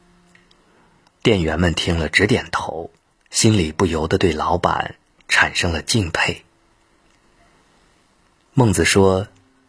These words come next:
：“爱人者，人恒爱之；敬人者，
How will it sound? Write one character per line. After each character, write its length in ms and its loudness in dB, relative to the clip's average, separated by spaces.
：“爱 240 2
人 360 0
者， 600 -6
人 380 0
恒 420 -4
爱 300 -2
之； 400 -4
敬 340 4
人 260 0
者， 560 -4